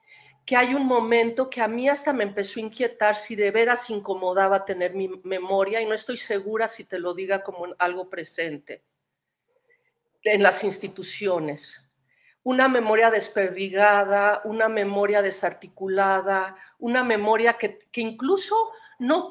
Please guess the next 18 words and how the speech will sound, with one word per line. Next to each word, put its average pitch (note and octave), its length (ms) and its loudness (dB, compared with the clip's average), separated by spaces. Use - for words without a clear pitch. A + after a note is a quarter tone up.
no C4+ 200 4
solo D#4+ 380 0
política, G#3 760 0
hasta G#3 300 -2
para G3 200 4
la F#3+ 240 2
pluma C4+ 360 4
de A3 120 2
quienes G3 340 -4
re-, F#3+ 180 -2
reescriben G#3 720 -4
la E3+ 60 -4
historia. G3+ 840 -4
Yo A#3+ 200 4
no C4+ 220 8
veo B3 460 6
hasta A3 460 4
hoy, A3 280 2